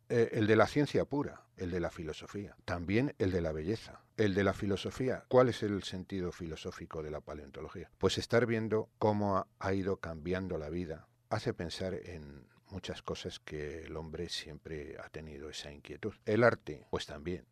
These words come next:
El arte está enfocado más bien hacia la museística, hacia la creatividad, hacia la creación de, de las partes blandas que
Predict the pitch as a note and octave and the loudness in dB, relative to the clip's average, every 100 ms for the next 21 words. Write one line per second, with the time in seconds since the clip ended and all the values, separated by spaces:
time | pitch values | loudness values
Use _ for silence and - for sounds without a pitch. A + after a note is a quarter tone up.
0 | _ G#2+ G#2+ C3 - C3 - A#2 A2+ A2+ | _ 2 4 4 4 0 0 0 2 0
1 | G#2 G2+ F#2+ F#2+ F#2+ F#2 F2+ F2 E2 D#2+ | -2 -6 -4 -2 0 -2 -4 -6 -6 -8
2 | E2+ D#2+ - - F#2 D#2 D2 D2 - E2 | -8 -10 -12 -10 -8 -8 -10 -12 -12 -12
3 | - C#2 C#2 - D2+ - - - E2 D#2 | -12 -12 -12 -14 -14 -14 -12 -6 -4 -2
4 | - E2 D2+ D2 - D#2+ D2+ G#2+ G2+ - | -4 -6 -6 -6 -10 -8 -2 -2 -2 -8
5 | _ - - - - - - F#2+ F2 E2+ | _ -20 -20 -18 -8 -6 -4 0 2 4
6 | E2 - _ - F2 D#2+ - G2+ A#2+ A#2+ | 2 -2 _ -2 -2 -2 -2 0 0 -2
7 | F#2+ - F2 D#2 F2+ E2+ D2+ D#2+ E2 D#2+ | -6 -10 -10 -6 -2 -2 -4 -4 -4 -6
8 | - G#2 F#2 - F#2 - - _ - F2 | -2 -2 0 -4 -4 -4 -10 _ -14 -4
9 | F2 F#2+ A2 F#2 D#2+ - - _ - G#2+ | 0 2 2 2 0 -2 -14 _ 0 2